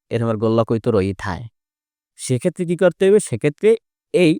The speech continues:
হালকা পাতলা পদক্ষেপগুলো গ্রহণ করে যদি জালালি কবুতর কিনতে যান, তাইলে সুবিধা হইবে, অসুবিধা হইবে না ইনশাআল্লাহ। বুঝতে পারছেন? এখন আই আমরা খাওনে। মনে করেন, আপনি আজকে খাওন দিয়ে গেলেন, পরবর্তীতে চিন্তা করলেন, "আমি তিন দিন তো বেড়াইতে যাবো, তিন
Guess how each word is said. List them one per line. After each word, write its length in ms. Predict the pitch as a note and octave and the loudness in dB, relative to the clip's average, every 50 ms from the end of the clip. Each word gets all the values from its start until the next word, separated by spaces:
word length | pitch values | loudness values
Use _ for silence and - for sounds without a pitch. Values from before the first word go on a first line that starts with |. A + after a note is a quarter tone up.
| - | -2
হালকা 300 | - B2 A#2+ B2+ - E3 E3+ | -4 -4 -4 0 0 0 2
পাতলা 280 | F3 E3+ - E3 E3 | 2 0 0 -2 -4
পদক্ষেপগুলো 640 | - - B2+ C#3 D#3+ - - - D#3+ D3 D3+ D3+ D#3 D3+ | 0 0 0 0 0 -2 -2 -4 -4 -2 -2 -2 -2 -4
গ্রহণ 300 | B2 G#2+ B2+ C3+ E3+ E3+ E3 | -2 -2 0 0 0 0 0
করে 180 | - E3+ D#3+ E3 | 0 0 0 0
যদি 160 | D#3 D3 C#3+ C3 | 0 -2 -2 0
জালালি 300 | B2+ B2 B2+ C3 C3+ C#3 | 2 4 4 4 2 2
কবুতর 300 | C#3 D3+ D3 - - C#3 - _ _ | 0 -2 -2 -2 -4 -6 -6 _ _
কিনতে 320 | - D#3 F3 G3+ G3+ - D3 | -2 0 0 0 0 0 0
যান, 180 | G#2+ G#2 A2+ D#3+ - _ _ _ _ _ _ _ _ | 0 -2 -4 -4 -8 _ _ _ _ _ _ _ _
তাইলে 200 | C3+ B2 B2 B2+ | -4 -2 -2 -2
সুবিধা 440 | A#2+ - - B2+ A#2+ D3 D#3 D3 E3 | -4 -4 -4 -2 0 0 2 2 2
হইবে, 240 | E3 D#3+ D#3 E3+ G3 - - | 0 2 2 0 -2 0 -2
অসুবিধা 420 | G#2 A2+ - - C3+ C3+ C#3+ B2+ A#2+ | -4 -4 -4 -4 -2 -2 0 0 0
হইবে 180 | A2+ A2 G#2+ | 0 0 -2
না 80 | G2+ G2+ | -2 -4
ইনশাআল্লাহ। 720 | G2 G2 - - - F#2+ F2 F2 E2 D#2+ D#2+ E2+ - C#3 - _ _ _ _ _ _ _ _ _ - | -4 -6 -8 -10 -10 -10 -10 -10 -10 -12 -14 -16 -16 -20 -20 _ _ _ _ _ _ _ _ _ 2
বুঝতে 280 | A#2+ D3+ F3+ F3+ G3+ | 4 4 6 6 6
পারছেন? 320 | F#3 D3 B2 - - F2+ E2 - | 6 6 4 2 -4 -10 -12 -6
এখন 260 | - - - - G#3 G3 | -6 -6 -4 -2 0 0
আই 100 | F#3+ F3+ E3 | 2 4 4
আমরা 200 | D3+ C#3 C3 B2 | 4 2 2 0
খাওনে। 420 | - - G2+ F#2 F2+ E2+ D#2+ D#2+ - _ - | 0 -4 -6 -6 -6 -8 -10 -12 -14 _ -8
মনে 240 | G2 A2 C3 D#3 E3 | -4 -4 -2 -2 0
করেন, 260 | - G3 E3+ C#3+ E3 F3+ - - | 2 4 4 4 2 0 -4 -4
আপনি 240 | - A2 A#2+ A#2+ | -2 -2 0 2
আজকে 300 | A#2+ A#2+ B2 A#2+ A#2+ B2+ B2+ - | 2 2 0 0 -4 -8 -12 -6
খাওন 280 | - A2 G#2+ A#2+ C3 C3 A#2 | -2 0 0 2 2 0 0
দিয়ে 200 | G#2+ A2+ B2+ C#3+ D3+ | 0 2 2 2 2
গেলেন, 280 | G3 A3 A3 D3 G#2+ E2 - _ _ | 2 2 2 2 0 -2 -6 _ _
পরবর্তীতে 540 | - B2 B2 C3 C3+ C3+ C3 - C#3 B2 C3 | 0 0 2 2 2 0 -2 -4 -6 -6 -8
চিন্তা 300 | - - C3 B2 B2 - D#3 | -6 -4 -6 -6 -2 0 0
করলেন, 240 | C#3 C#3 C#3 C3 C3 | 0 2 2 2 0
"আমি 160 | C3 C3 C3+ - _ _ | 0 -2 -2 -4 _ _
তিন 160 | D#3 D#3+ D#3+ D#3 | -2 -2 -2 -2
দিন 140 | D3+ D3+ D3 D3 | -2 -4 -4 -2
তো 80 | - D3 | -2 -2
বেড়াইতে 340 | B2+ B2 B2+ C#3+ D3+ D3 C3+ | 0 0 2 0 0 -2 -2
যাবো, 240 | D3 G3 A#3 A#3+ E3+ - - _ _ _ _ _ _ _ | -2 -2 0 -2 -4 -4 -8 _ _ _ _ _ _ _
তিন 120 | - E3+ | -2 -2